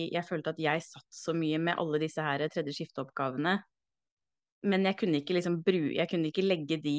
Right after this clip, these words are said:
i Camilla har gjort ting banken, fordi der skulle liksom bare de andre skifteoppgavene ligge, følte jeg. Og det var det som begynte liksom irritasjonen hos meg, for jeg bare,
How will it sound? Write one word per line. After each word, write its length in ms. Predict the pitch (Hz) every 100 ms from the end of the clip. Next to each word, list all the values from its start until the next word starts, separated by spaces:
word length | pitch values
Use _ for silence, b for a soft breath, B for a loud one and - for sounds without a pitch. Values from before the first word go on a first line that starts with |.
| 147
i 160 | - 156 160 - _ -
Camilla 380 | 185 160 143
har 100 | 151
gjort 320 | 160 143 - -
ting 280 | - 156 156
banken, 640 | 156 156 156 151 269 302 185 - _ _ _ _ _ _
fordi 500 | 220 190 185 180 175
der 360 | 175 175 170 175
skulle 320 | - 180 175
liksom 260 | 185 175 175
bare 260 | 156 131
de 80 | 143
andre 300 | - 156 131
skifteoppgavene 1040 | 131 143 - 143 - 143 139 147 151 156 160
ligge, 480 | 170 160 156 277 294
følte 300 | 269 165 143
jeg. 120 | 120
Og 120 | 180 -
det 160 | 220 247
var 100 | 220
det 120 | 165
som 120 | 185
begynte 260 | 180 147 147
liksom 160 | 165 156
irritasjonen 680 | 147 - 160 151 139 151 156
hos 160 | 156 -
meg, 200 | 208 254
for 80 | 202
jeg 80 |
bare, 160 | 170 175